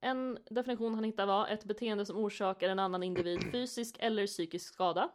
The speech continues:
Speaker 1: eller hotar att göra det.
Speaker 2: Mm.
Speaker 1: Eh,
Speaker 2: Men är mobbning
Speaker 1: ja.
Speaker 2: aggression då?
Speaker 1: I den här definitionen skulle det vara det. Absolut.
Speaker 2: Okej.
Speaker 1: Eh,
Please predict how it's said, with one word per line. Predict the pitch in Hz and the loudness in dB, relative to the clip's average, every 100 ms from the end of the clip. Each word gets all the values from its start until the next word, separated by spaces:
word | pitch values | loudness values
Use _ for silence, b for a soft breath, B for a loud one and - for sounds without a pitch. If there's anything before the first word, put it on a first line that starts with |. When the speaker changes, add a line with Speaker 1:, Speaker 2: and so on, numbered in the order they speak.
| - | -2
Speaker 1:
eller | 190 180 | 0 2
hotar | 185 165 165 | 0 -2 -2
att | 151 | -2
göra | 165 156 | 0 0
det. | 175 339 _ _ _ _ _ | 0 -2 _ _ _ _ _
Speaker 2:
Mm. | 104 95 107 - _ _ _ _ _ | -2 -2 -4 -10 _ _ _ _ _
Speaker 1:
Eh, | 214 202 196 196 - _ _ _ _ | -4 -2 0 -2 -4 _ _ _ _
Speaker 2:
Men | - 113 | 2 6
är | 127 | 8
mobbning | 139 120 90 117 165 | 8 6 4 4 6
Speaker 1:
ja. | 196 190 | 8 10
Speaker 2:
aggression | 180 165 175 - 87 78 | 10 10 8 6 0 -2
då? | - - _ _ _ _ _ _ _ _ _ - | -6 -12 _ _ _ _ _ _ _ _ _ -4
Speaker 1:
I | 233 | 0
den | 240 | 2
här | 208 | 2
definitionen | 220 262 269 214 180 | 0 -2 -2 -2 -2
skulle | - 165 | -4 -4
det | 160 | -2
vara | 147 | -2
det. | 214 - _ _ _ _ _ _ _ _ _ _ _ | -4 -8 _ _ _ _ _ _ _ _ _ _ _
Absolut. | - - 185 339 _ _ _ _ _ _ _ - | -14 -8 -8 -8 _ _ _ _ _ _ _ 2
Speaker 2:
Okej. | 92 90 | 8 8
Speaker 1:
Eh, | 139 208 | 6 2